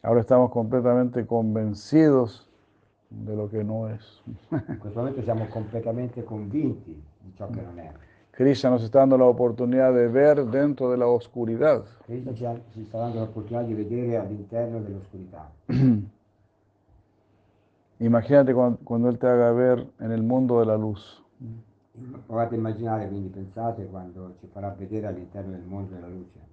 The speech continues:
Speaker 1: <clears throat> La convicción ahí, ¿no? La evidencia ahí tan fuerte.
Speaker 2: Convinzione, l'evidenza così forte.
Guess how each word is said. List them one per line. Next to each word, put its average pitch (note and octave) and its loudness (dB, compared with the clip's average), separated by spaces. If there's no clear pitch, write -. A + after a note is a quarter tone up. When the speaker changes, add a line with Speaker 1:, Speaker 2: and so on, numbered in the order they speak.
Speaker 1:
<clears throat> C3 4
La A2 -2
convicción A2+ 0
ahí, A#2+ 2
¿no? A2+ -2
La A2 -2
evidencia A2 -2
ahí A2+ 0
tan A2 -2
fuerte. A2+ -4
Speaker 2:
Convinzione, G2 -8
l'evidenza A2 -2
così G2+ -12
forte. F#2+ -10